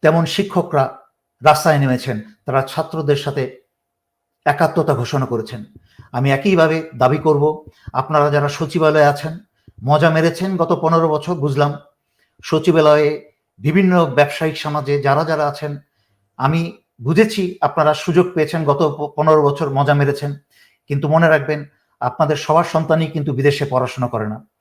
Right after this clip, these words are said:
আপনাদের কিন্তু এই দেশে, এই দেশে অনেকের বেশিরভাগ সন্তানই কিন্তু আপনাদের সন্তান বাংলাদেশে রয়ে গেছে, পড়াশোনা করছে। আপনাদের সন্তানদের ছেলে মেয়েদের ভবিষ্যৎ কি হবে?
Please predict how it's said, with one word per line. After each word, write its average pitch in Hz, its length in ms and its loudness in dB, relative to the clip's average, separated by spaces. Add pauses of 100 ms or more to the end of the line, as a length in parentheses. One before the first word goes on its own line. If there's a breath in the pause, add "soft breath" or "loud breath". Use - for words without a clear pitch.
(520)
আপনাদের 160 400 0
কিন্তু 170 480 -2 (540)
এই 170 160 4
দেশে, 175 560 2 (960)
এই 143 120 0
দেশে 170 360 2
অনেকের 196 380 4
বেশিরভাগ 190 400 0
সন্তানই 170 400 0
কিন্তু 170 320 -2
আপনাদের 147 380 4
সন্তান 143 480 -2 (160)
বাংলাদেশে 139 480 2
রয়ে 123 220 2
গেছে, - 220 -4
পড়াশোনা 127 420 -4
করছে। 113 320 -14 (540 soft breath)
আপনাদের 143 360 2
সন্তানদের 165 760 0 (360)
ছেলে 170 240 4
মেয়েদের 151 260 2
ভবিষ্যৎ 143 440 -4
কি 131 100 -4
হবে? 110 240 -6